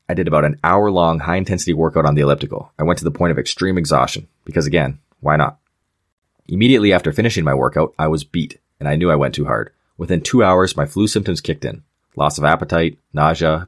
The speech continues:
body aches, chills, and a fever. Sure enough, this was a lot like most flus I have experienced. Being high risk as a traveler from the U S, I called Alberta Health Services on Tuesday morning, explained my situation,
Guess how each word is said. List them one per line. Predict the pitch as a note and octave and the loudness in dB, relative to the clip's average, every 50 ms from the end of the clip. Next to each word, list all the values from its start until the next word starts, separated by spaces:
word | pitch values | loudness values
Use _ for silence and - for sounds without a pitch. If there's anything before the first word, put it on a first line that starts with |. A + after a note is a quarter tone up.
| - _ | -8 _
body | - D#2 D#2 E2 E2+ E2 | 0 2 2 2 2 2
aches, | E2 E2 D2+ - - - _ _ | 0 0 -2 -6 -14 -16 _ _
chills, | - - E2+ E2 D#2+ E2 D#2 - - _ _ _ _ | -6 -2 0 0 0 -2 -4 -8 -16 _ _ _ _
and | - D#2+ C#2+ | -4 -4 -4
a | C#2+ | -2
fever. | - E2+ D2+ A#1 A1+ - _ _ _ _ _ _ _ _ | -2 -2 -2 -2 -6 -12 _ _ _ _ _ _ _ _
Sure | - - G#2 G#2 | -4 0 0 2
enough, | G2 F2 E2+ E2 - _ _ _ _ _ _ - | 4 4 2 2 -2 _ _ _ _ _ _ -6
this | G2 F#2+ - | -6 -4 -2
was | G2 E2+ | 0 0
a | F2 | 2
lot | E2+ F2 E2+ C#2+ | 4 4 4 4
like | D#2+ D#2 D2 | 2 0 0
most | F2 F2 F#2 - - | 0 -2 -2 -2 -2
flus | D#2 D2+ C#2+ | -2 0 2
I | C#2+ C2 C2 | 2 0 0
have | C2 | -2
experienced. | B1+ - - - D#2 C#2 A#1 - - - - _ _ _ _ _ _ _ _ _ | -4 -8 -8 -6 -4 -4 -4 -6 -10 -14 -20 _ _ _ _ _ _ _ _ _
Being | - G2+ G#2 F#2+ | -2 0 0 0
high | F2 F2 F2 F2 | 0 0 2 2
risk | E2+ D#2+ F2 F#2 E2+ - - | 2 2 2 2 2 0 -2
as | - E2 D2 | -6 -4 -4
a | D2 | -4
traveler | - - F2 E2 E2+ E2+ F2 D#2+ | -2 0 0 2 2 0 0 -2
from | - D#2 | -2 -2
the | D#2 D2 | 0 0
U | C#2+ D2+ E2+ F2 E2+ | 2 2 2 2 2
S, | D#2 - - - - - _ _ _ _ _ _ | 2 0 -2 -6 -14 -16 _ _ _ _ _ _
I | - | -8
called | - - E2+ E2 E2 D2 | -6 0 0 0 0 2
Alberta | C#2+ D2 C#2+ D2+ E2 F#2 G#2+ | 0 -2 0 0 2 2 0
Health | G#2 A2 G#2+ G#2+ | 0 0 -2 -4
Services | - - F#2+ E2+ D#2+ D#2 - D2+ D2 | 0 0 0 0 0 0 -2 0 0
on | D2 D2 | 0 0
Tuesday | D2 - G2 G2 F#2+ G#2+ | 0 -2 -4 -2 0 0
morning, | G2 D#2+ C#2 B1 B1+ B1+ B1+ - _ _ _ _ | 0 0 0 -2 -4 -6 -10 -14 _ _ _ _
explained | - E2+ - - D#2+ E2+ F2 F#2+ | -14 -12 -10 -6 -2 -2 0 0
my | G2+ G2 | 0 0
situation, | - - - - G#2 E2+ D2 D2 - D2+ D2+ D2 | 0 -2 -2 0 2 2 2 2 0 -2 -4 -6